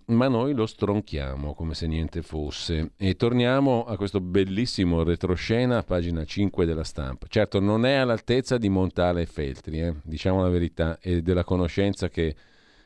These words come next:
Feltri fece di Montale in quella particolare occasione nei cessi del Corriere della Sera con il sommo poeta che cerca di pisciare nel lavandino e <laughs> Feltri che guarda, immaginiamo,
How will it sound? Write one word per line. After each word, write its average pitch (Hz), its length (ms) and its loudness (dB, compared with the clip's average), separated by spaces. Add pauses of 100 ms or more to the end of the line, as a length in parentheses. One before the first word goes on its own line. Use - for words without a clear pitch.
Feltri 107 400 0
fece 104 400 0
di 92 100 -2
Montale 95 680 2
in 92 120 0
quella 90 200 2
particolare 90 500 2
occasione 87 440 0
nei 82 180 0
cessi 85 360 0
del 80 140 0
Corriere 82 280 0
della 76 180 2
Sera 69 320 -4
con 69 280 -4
il 69 380 -4
sommo 123 460 2
poeta 131 520 0
che 101 100 -4
cerca 98 280 -2
di 90 120 -4
pisciare 85 380 0
nel 82 180 0
lavandino 71 640 -2 (460)
e 110 140 0
<laughs> - 0 -
Feltri - 720 -2
che 135 240 -2
guarda, 104 560 2 (260)
immaginiamo, 117 1000 4